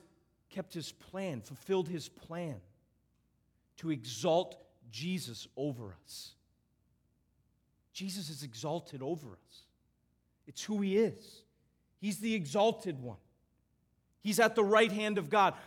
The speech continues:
So often my kids ask me the question, "How come we don't see Jesus, Dad? Where is he? You're telling me to trust in Jesus. I, I want to see him. Where is he?"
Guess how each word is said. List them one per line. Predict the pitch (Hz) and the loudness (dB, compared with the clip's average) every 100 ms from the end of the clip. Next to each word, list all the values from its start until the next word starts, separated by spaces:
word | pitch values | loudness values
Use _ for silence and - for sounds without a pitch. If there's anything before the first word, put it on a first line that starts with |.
| - | -2
So | - 220 | 8 12
often | 226 233 220 | 12 10 6
my | 196 | 4
kids | 196 233 220 208 | 2 2 4 4
ask | 202 196 | 2 2
me | |
the | 196 | -4
question, | 190 214 208 - 165 - _ _ | -2 -2 -4 -4 -8 -10 _ _
"How | 214 | -2
come | 196 233 | 2 4
we | 226 | 6
don't | 240 233 | 6 6
see | - 208 | 2 -2
Jesus, | 160 220 214 135 95 - - | 0 2 2 -2 -8 -10 -8
Dad? | 127 143 160 - _ _ _ _ _ _ _ _ _ _ _ _ _ _ _ _ _ _ _ _ _ | -4 -4 -6 -12 _ _ _ _ _ _ _ _ _ _ _ _ _ _ _ _ _ _ _ _ _
Where | 180 208 | 4 8
is | 233 214 | 8 6
he? | - 101 - _ _ | -2 -8 -16 _ _
You're | 190 | -4
telling | - 247 254 | 6 8 8
me | 226 | 6
to | |
trust | 214 - 254 254 - | 2 4 6 6 2
in | 214 | 0
Jesus. | 143 226 254 160 120 123 - - - _ _ _ _ _ _ _ _ _ _ | 2 2 2 2 -4 -6 -12 -16 -18 _ _ _ _ _ _ _ _ _ _
I, | 113 - | -12 -2
I | |
want | 202 240 | 4 4
to | |
see | 226 - 269 277 | 4 2 6 6
him. | 196 - - _ _ _ _ _ _ _ _ - | 6 2 -14 _ _ _ _ _ _ _ _ 4
Where | 202 240 254 | 10 12 10
is | 285 | 6
he?" | - | 2